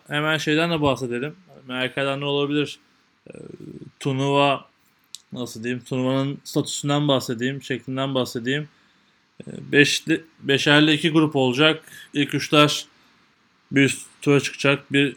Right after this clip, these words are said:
e, grup liderleri direkt yarı finale çıkıp iki ve üçüncüler çarpıda eşleşmeyle,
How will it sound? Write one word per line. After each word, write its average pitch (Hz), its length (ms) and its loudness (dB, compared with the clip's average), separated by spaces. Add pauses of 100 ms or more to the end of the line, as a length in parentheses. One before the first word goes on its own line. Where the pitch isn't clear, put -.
(120)
e, 123 200 0
grup 143 320 4
liderleri 147 400 8
direkt 143 220 6
yarı 139 180 6
finale 131 260 0
çıkıp 156 340 -4 (100)
iki 139 220 0
ve 143 80 6
üçüncüler 135 420 2
çarpıda 139 400 0
eşleşmeyle, 135 720 -2